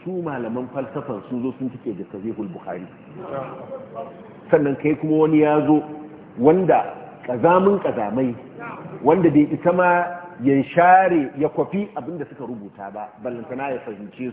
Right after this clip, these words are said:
su, ya zo yana ƙoƙarin ya raba ka da Sahihul Bukhari. Shi ne fa hikimar da Allah ya sauka wa manzon Allah sallallahu alaihi wasallam, wanda Allah yake masa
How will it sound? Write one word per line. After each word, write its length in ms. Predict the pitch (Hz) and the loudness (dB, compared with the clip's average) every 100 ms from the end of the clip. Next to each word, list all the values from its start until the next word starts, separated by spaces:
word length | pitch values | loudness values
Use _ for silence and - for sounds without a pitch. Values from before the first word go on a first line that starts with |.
| - | -12
su, 80 | - _ _ - 120 | -20 _ _ -18 -10
ya 160 | 135 | -8
zo 80 | 135 | -6
yana 160 | 147 127 | -4 -4
ƙoƙarin 300 | 107 135 131 | -6 -6 -4
ya 80 | |
raba 160 | 120 110 | -4 -6
ka 80 | 117 | -8
da 80 | 104 107 | -14 -14
Sahihul 240 | 101 107 | -12 -12
Bukhari. 400 | 90 - 90 92 - - - - - - - - - - - - - - - - - - - - - - - - - - - - | -12 -14 -14 -14 -18 -20 -20 -20 -20 -20 -20 -20 -20 -20 -20 -20 -20 -20 -20 -20 -20 -20 -20 -20 -20 -20 -20 -20 -20 -20 -20 -4
Shi 120 | 180 220 | 2 6
ne 140 | 185 | 6
fa 100 | 170 | 6
hikimar 480 | 165 185 220 202 143 | 4 4 6 6 4
da 120 | - | 0
Allah 200 | 156 139 | -2 -4
ya 60 | 123 | -4
sauka 200 | 131 143 | -8 -6
wa 100 | 135 | -6
manzon 240 | 113 101 | -6 -8
Allah 240 | 90 120 107 | -8 -6 -8
sallallahu 240 | 110 107 | -8 -8
alaihi 120 | 101 101 | -8 -8
wasallam, 120 | 110 | -4
wanda 240 | 156 143 | 0 0
Allah 260 | 160 165 151 | 2 2 2
yake 300 | 151 - 143 | 2 0 -2
masa 260 | 131 160 | 0 0